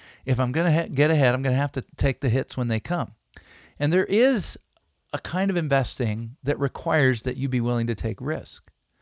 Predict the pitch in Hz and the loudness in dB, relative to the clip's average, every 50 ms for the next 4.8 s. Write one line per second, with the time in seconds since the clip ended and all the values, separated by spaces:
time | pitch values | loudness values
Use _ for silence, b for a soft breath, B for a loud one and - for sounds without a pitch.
0 | b b b b b b b b b b b b - - 160 170 - - - _ | b b b b b b b b b b b b -2 2 4 4 4 2 0 _
1 | 160 156 - - - - 123 - - - - 170 180 196 214 185 - - 180 160 | -2 -2 -2 -2 -4 -4 -4 -6 -8 -8 -4 -2 0 0 0 -2 -2 0 0 0
2 | 151 156 151 131 117 - - 131 - - 135 131 - - - 147 - _ _ 165 | 2 2 4 2 2 2 -2 -6 -2 0 -2 -2 -2 -4 -8 -8 -10 _ _ -2
3 | 160 170 175 165 147 127 104 104 98 92 87 87 80 - - - - - - - | 0 0 2 2 2 2 2 2 0 -2 -4 -6 -8 -10 -14 -16 -16 -18 -20 -20
4 | - _ _ _ _ _ _ - 117 107 - - 113 113 117 139 | -20 _ _ _ _ _ _ -6 -6 -6 -4 -2 -2 -2 -2 -4